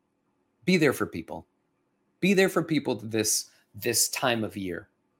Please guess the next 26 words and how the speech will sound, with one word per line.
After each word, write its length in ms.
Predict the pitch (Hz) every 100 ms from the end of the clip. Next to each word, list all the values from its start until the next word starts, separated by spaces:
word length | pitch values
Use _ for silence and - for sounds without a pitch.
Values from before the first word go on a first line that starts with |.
| _ _ -
As 340 | 107 107 107
the 120 | -
gyms 340 | 113 143 143 127
are 80 |
filling 380 | - 139 123 113
up, 300 | 110 113 - _ _ _ _ _ _ _ _
instead 260 | 120 - 151
of 120 | 110
looking 380 | 117 135 147 127
at 180 | 117 117
it 120 | -
and 100 | 107
being 220 | 104 98
like, 200 | 95 90
"Oh 220 | 95 87 82
no, 520 | 95 135 139 135 127
all 320 | 120 131 135
the 60 | 120
people 300 | 151 147 127
coming 300 | 139 135 131
into 140 | 127
the 120 | 120
gym 400 | 123 127 135 127
taking 300 | 127 139 139
up 140 | 127 -
space." 440 | - 139 113 -